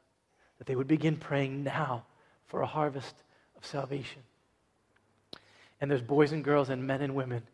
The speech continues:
in this room right now who are connected to many. I pray that the way that Paul loved the Jews and John Knox loved Scotland and Seven Mile Road loved John Frederick, I pray that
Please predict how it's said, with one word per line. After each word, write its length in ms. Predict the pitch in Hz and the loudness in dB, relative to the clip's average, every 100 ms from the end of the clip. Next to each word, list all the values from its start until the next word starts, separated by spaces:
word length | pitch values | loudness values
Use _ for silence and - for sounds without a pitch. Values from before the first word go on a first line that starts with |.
| _ _ | _ _
in 80 | 156 | -4
this 220 | 143 - | -4 -4
room 180 | 147 143 | -2 -2
right 200 | 131 127 | -2 -4
now 280 | 127 120 113 _ _ _ _ _ _ | -6 -10 -12 _ _ _ _ _ _
who 160 | - - | -2 -2
are 80 | |
connected 520 | - - 156 147 143 127 | -2 -6 -6 -6 -8 -6
to 80 | 127 | -6
many. 440 | 131 139 135 117 _ _ _ _ _ _ _ _ _ _ 127 | -6 -6 -8 -14 _ _ _ _ _ _ _ _ _ _ -10
I 60 | |
pray 200 | 135 156 | -2 2
that 140 | 143 139 | 2 2
the 80 | |
way 180 | 139 147 | 2 4
that 180 | 147 - | 2 0
Paul 360 | - 165 165 151 | 0 4 6 6
loved 300 | 156 147 127 | 2 0 -4
the 80 | |
Jews 560 | 135 143 139 120 110 - _ _ _ - | -4 -4 -4 -4 -6 -12 _ _ _ -10
and 140 | 131 | -6
John 380 | 120 151 160 156 | 2 4 4 4
Knox 500 | 156 151 151 - - - | 2 0 -6 -10 -16 -6
loved 460 | 139 147 143 123 | 0 2 2 -2
Scotland 600 | - - 123 131 123 117 113 _ _ _ _ _ - | -10 -4 -2 -2 -4 -12 -14 _ _ _ _ _ -12
and 100 | 120 | -12
Seven 320 | - 160 160 | -6 -2 0
Mile 220 | 151 143 | 0 0
Road 280 | 139 147 135 | 2 2 2
loved 300 | 135 139 131 | -2 -6 -2
John 220 | 143 127 | -2 -4
Frederick, 440 | 120 143 123 123 135 | -6 -6 -4 -6 -8
I 40 | |
pray 220 | 127 151 | -2 -2
that 200 | 139 131 | 0 -2